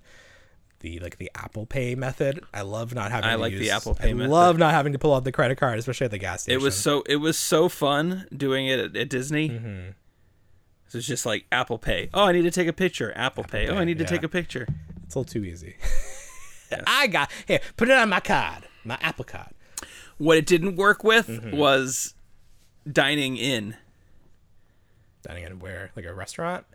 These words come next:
Speaker 2: At, at, like, a restaurant at Disney, it was embarrassing.
Speaker 1: What would they, they couldn't, like, bring the thing out to you to scan it?
Speaker 2: They wouldn't, they had nothing to bring. Yeah, you had to go to, like, one of the host tables.
Speaker 1: Mm,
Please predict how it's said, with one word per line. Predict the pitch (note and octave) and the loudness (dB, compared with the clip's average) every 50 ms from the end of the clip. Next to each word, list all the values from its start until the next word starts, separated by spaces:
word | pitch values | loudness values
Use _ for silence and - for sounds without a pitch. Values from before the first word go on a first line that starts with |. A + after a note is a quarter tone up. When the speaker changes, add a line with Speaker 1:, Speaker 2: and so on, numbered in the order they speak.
| _ - | _ 0
Speaker 2:
At, | C3+ C3+ - - - | 0 0 0 0 0
at, | C#3 C3 - | 0 0 2
like, | D3 C#3+ | 0 2
a | C#3 C3+ | 2 4
restaurant | C#3 D3 D3 - - - C#3 A#2+ | 4 2 2 2 2 0 2 2
at | A#2 - | 0 0
Disney, | - C#3 C#3 C3+ C#3 C3 | 0 0 -2 0 0 -2
it | A2 | -2
was | G#2 A2+ C3 | -2 -4 -4
embarrassing. | C#3 C3 G#2 G#2+ A2+ A#2 A#2+ - - G#2 G2 G#2 G#2+ - _ _ _ - | -6 -4 0 0 0 0 -2 -4 -6 -8 -8 -10 -10 -16 _ _ _ -8
Speaker 1:
What | B2+ C3 | -6 -6
would | C3+ D3 D3 | -6 -4 -6
they, | C3+ C3 C#3+ _ _ _ - - - - - | -6 -6 -8 _ _ _ -20 -20 -20 -12 -10
they | C3+ | -8
couldn't, | A#2+ - D3+ C#3+ C3+ | -2 -2 -2 0 0
like, | B2 A#2+ A2+ A2+ | -4 -4 -6 -6
bring | A2+ A2+ A2+ A#2+ A#2+ | -8 -6 -6 -6 -6
the | A2 A2 | -8 -8
thing | - - G#2+ A2 | -8 -8 -6 -4
out | A2+ A#2 A#2+ B2 C3 - - | -4 -4 -6 -6 -8 -10 -8
to | - B2+ | -6 -4
you | B2 B2+ | -4 -4
to | A#2 A2 | -4 -6
scan | - - - G2 G2 G2+ | -8 -8 -8 -8 -8 -8
it? | A#2 C3 - _ _ _ - | -8 -8 -10 _ _ _ -10
Speaker 2:
They | C#3+ C#3+ D3 D3 | 0 4 4 6
wouldn't, | D#3+ F#3 G3 F#3+ D#3+ | 6 6 4 4 4
they | D3+ D#3 D#3 D#3+ D#3+ E3 | 6 6 8 8 6 6
had | D#3 D#3+ D#3+ D3+ | 4 2 2 4
nothing | D#3+ F3 F#3 F3+ E3 | 2 0 2 2 0
to | D#3 | 2
bring. | D3 D3+ D3+ C#3+ | 2 2 2 2
Yeah, | C#3+ C#3+ | 4 4
you | C3 B2+ B2+ | 4 4 2
had | B2+ | 0
to | B2+ B2+ | 0 -2
go | C3 C#3+ C#3 C#3+ D3 | -2 0 2 2 2
to, | C#3+ - C#3+ | 0 0 -2
like, | B2+ B2+ B2 A#2+ G#2+ - | -2 0 -2 -4 -4 -4
one | C3+ C#3 C3+ | -4 -4 -4
of | A#2+ | -4
the | A2+ A2 | -6 -4
host | C3 C#3+ B2+ - - | -4 -4 -6 -6 -6
tables. | - C#3+ A#2 A2 A2+ A2+ G#2+ G#2+ - - - F2 | -6 -6 -6 -6 -6 -8 -10 -10 -12 -14 -12 -12
Speaker 1:
Mm, | E2+ E2+ E2+ E2+ E2+ F2+ F#2 | -12 -12 -12 -12 -12 -14 -16